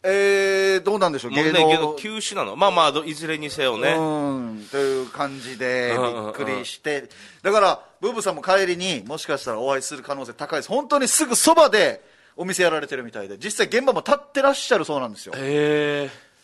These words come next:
Speaker 1: タカちゃん。
Speaker 2: <laughs> えー。
Speaker 1: うん。
Speaker 2: そうなんだ、タカいるんだ。
Speaker 1: 練習しとく？
Speaker 2: 何の？
Speaker 1: 会った時の。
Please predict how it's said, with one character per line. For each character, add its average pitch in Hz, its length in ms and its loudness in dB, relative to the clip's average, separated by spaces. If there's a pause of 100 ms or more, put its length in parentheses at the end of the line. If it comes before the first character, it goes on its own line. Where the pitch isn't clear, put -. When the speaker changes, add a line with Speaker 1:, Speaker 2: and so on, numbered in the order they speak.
(120)
Speaker 1:
タ 135 80 -12
カ 123 100 -8
ち - 100 -12
ゃ 95 40 -14
ん。 78 140 -18 (760)
Speaker 2:
<laughs> 151 880 -2
え 143 640 2 (800)
ー。 117 40 -8
Speaker 1:
う 131 220 2
ん。 - 20 4
Speaker 2:
そ 240 200 4
う 240 40 2
な 220 140 2
ん - 20 2
だ、 175 100 -2
タ 190 300 -8
カ 180 200 -4
い 175 120 -4
る 220 140 -6
ん 208 120 -10
だ。 117 460 -4
Speaker 1:
練 175 140 -2
習 170 160 -2
し - 80 -6
と 170 100 -4
く？ - 300 -8 (180)
Speaker 2:
何 95 260 -12
の？ 113 200 -8 (160)
Speaker 1:
会 110 100 -10
っ - 40 -14
た 107 120 -10
時 90 220 -18
の。 - 140 -20